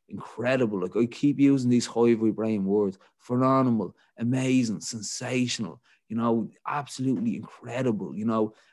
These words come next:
Use all these high vibrating words, fill your day up and your life up with it.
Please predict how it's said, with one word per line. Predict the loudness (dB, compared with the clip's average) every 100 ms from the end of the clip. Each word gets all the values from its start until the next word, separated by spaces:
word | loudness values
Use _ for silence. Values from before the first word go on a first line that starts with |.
| _
Use | 0 4 4 4
all | 2
these | 2 0
high | -2 0 0
vibrating | 0 -2 -4 -6 -6
words, | -4 -4 -6 -10 -12 -8
fill | -2 0
your | 0
day | -2 -2 0
up | -2 -2
and | -4
your | 0
life | 0 0
up | -4 -4
with |
it. | -6